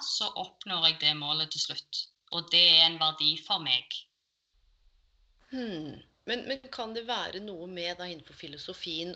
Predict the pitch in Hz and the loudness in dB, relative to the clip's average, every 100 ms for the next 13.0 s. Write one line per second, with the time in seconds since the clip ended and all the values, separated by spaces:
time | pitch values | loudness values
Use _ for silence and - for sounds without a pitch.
0 | - 175 175 180 180 - - - - - | -10 -8 -4 -4 -6 -10 -18 -20 -20 -20
1 | _ _ - - 202 185 180 233 214 202 | _ _ -4 -4 -4 -6 -4 -6 -6 -8
2 | - 196 - 175 139 185 - 170 170 - | -10 -10 -6 -6 -8 -12 -8 -10 -10 -16
3 | - - - - - 156 147 175 175 180 | -14 -16 -12 -10 -10 -10 -10 -10 -10 -12
4 | 180 190 147 151 - 156 151 170 151 143 | -12 -12 -12 -14 -12 -10 -10 -8 -8 -8
5 | - - 165 160 170 151 151 156 165 165 | -14 -8 -8 -6 -10 -10 -10 -12 -12 -10
6 | 151 147 151 151 151 - 160 - 139 147 | -8 -6 -6 -6 -8 -10 -8 -8 -8 -10
7 | 156 143 147 151 151 147 - - 170 156 | -10 -10 -10 -10 -12 -16 -16 -14 -10 -10
8 | - 143 156 143 170 - - 190 143 214 | -10 -14 -16 -14 -12 -12 -8 -8 -6 -8
9 | - 214 208 - - - - - - - | -2 -2 -2 -4 -16 -18 -20 -20 -20 -20
10 | - - 190 - 196 - 214 208 220 220 | -10 -10 -10 -18 -20 -10 -8 -6 -8 -8
11 | 208 208 - 202 214 - 170 165 - 170 | -6 -6 -8 -12 -12 -10 -6 -6 -6 -12
12 | 175 - 196 190 196 190 170 170 175 190 | -14 -6 -6 -6 -10 -10 -6 -4 -4 -6